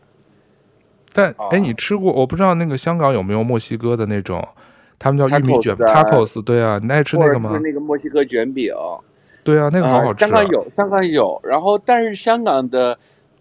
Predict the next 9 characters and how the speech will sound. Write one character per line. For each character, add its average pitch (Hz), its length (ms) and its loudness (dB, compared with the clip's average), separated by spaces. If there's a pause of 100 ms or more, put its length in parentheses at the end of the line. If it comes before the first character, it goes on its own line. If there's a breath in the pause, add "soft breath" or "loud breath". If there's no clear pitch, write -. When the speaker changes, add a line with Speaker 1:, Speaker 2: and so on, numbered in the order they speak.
Speaker 2:
呃， 120 180 0
但 196 400 2
凡， 113 720 -2 (100)
就 196 120 -2
不 - 180 -8
管 143 180 2
大 185 220 0
店 160 180 0
小 131 300 -6